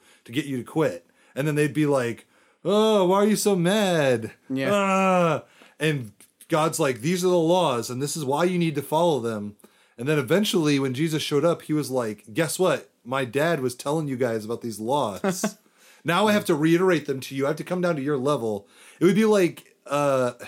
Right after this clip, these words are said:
Speaker 1: we're making analogies today. I'm just gonna keep the ball rolling on this.
Speaker 2: <laughs>
Speaker 1: You are a pet owner and you have a dog, and the dog poops in the house, and you say, "You're not allowed to poop in the house."
Speaker 2: Hmm.
Speaker 1: Psh, and you smack it on the butt and you send it into its, you know, and it goes whimpering off into the bedroom, and you clean up the poop,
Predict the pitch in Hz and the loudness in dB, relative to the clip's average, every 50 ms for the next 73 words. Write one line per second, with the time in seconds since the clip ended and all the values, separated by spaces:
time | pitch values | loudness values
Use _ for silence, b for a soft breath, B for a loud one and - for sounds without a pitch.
0 | - - - 135 131 135 131 135 127 - 131 123 117 117 117 123 117 107 95 95 | -16 -8 -4 -2 -2 0 -2 -4 -4 -4 -6 -6 -4 -4 -4 -4 -4 -6 -8 -10
1 | - - - 104 101 101 95 95 101 101 - - 98 - - 113 - - 101 104 | -12 -10 -10 -8 -8 -8 -10 -12 -12 -14 -14 -14 -16 -14 -12 -14 -12 -10 -12 -12
2 | 95 101 101 120 117 101 107 117 120 - - 95 95 98 95 92 - - - - | -8 -6 -6 -4 -4 -4 -4 -4 -4 -4 -6 -6 -8 -10 -8 -10 -12 -12 -14 -16
3 | B B B B B B B B B 110 113 - - 131 120 131 151 156 170 180 | B B B B B B B B B -20 -20 -16 -12 -8 -2 2 4 4 4 4
4 | 170 165 170 180 185 175 - - _ _ - - 131 131 127 131 - 175 175 160 | 4 4 2 2 2 0 -4 -10 _ _ -6 -2 0 0 0 -2 -2 -4 -4 -2
5 | - 127 131 123 131 147 147 139 120 120 123 123 151 147 117 117 90 87 90 110 | -2 -2 -2 -2 -2 -4 -4 -4 -6 -6 -6 -6 -6 -6 -6 -6 -8 -8 -8 -10
6 | 117 120 113 107 101 113 104 107 113 117 113 107 - - _ _ _ - 151 143 | -10 -10 -12 -10 -8 -6 -4 -4 -4 -4 -6 -8 -16 -20 _ _ _ -10 -10 -10
7 | 143 - 135 147 151 131 131 110 98 113 135 - - - - b b b b b | -8 -8 -10 -8 -8 -6 -8 -8 -8 -8 -10 -10 -12 -16 -18 b b b b b
8 | b b b 120 127 139 131 - 147 139 127 120 110 - - _ _ _ - 123 | b b b -8 -8 -6 -4 -2 0 0 0 0 -2 -4 -8 _ _ _ -4 -4
9 | 127 135 139 151 165 185 - - 135 127 131 151 156 160 147 139 135 - - - | -2 0 0 0 0 0 -2 -2 -2 0 0 0 2 2 0 0 -2 -2 -2 0
10 | 170 170 170 156 139 147 131 151 180 170 139 117 107 - - - b b b b | 0 0 0 0 -4 -2 0 0 0 0 0 -2 -4 -8 -12 -16 b b b b
11 | b b - 131 117 - - - - 151 147 135 - - 160 185 170 - 180 165 | b b -6 -4 -4 -4 -4 -4 -4 -6 -4 -4 -4 -4 -2 -2 -2 0 -2 -2
12 | 156 143 139 123 135 156 131 - 120 120 120 117 - 170 156 151 147 139 131 - | -2 -4 -4 -2 -2 -2 -4 -4 -8 -12 -10 -6 -4 -4 -2 -2 -4 -4 -4 -2
13 | 143 135 123 - - 127 139 139 131 127 123 127 127 127 120 107 110 147 147 - | 0 -2 -2 -2 -4 -4 -2 -2 -2 -2 -2 0 0 -2 -2 -2 -2 -4 -2 -2
14 | 135 127 127 127 120 120 - 117 113 113 107 101 117 113 104 - 101 101 98 98 | -2 -2 -2 -2 -4 -6 -8 -10 -8 -6 -4 -2 -2 -4 -4 -6 -10 -10 -12 -12
15 | 95 - 170 180 170 160 - 123 - - 143 139 110 - | -10 -6 -4 -4 -2 -4 -6 -6 -6 -4 -4 -4 -6 -8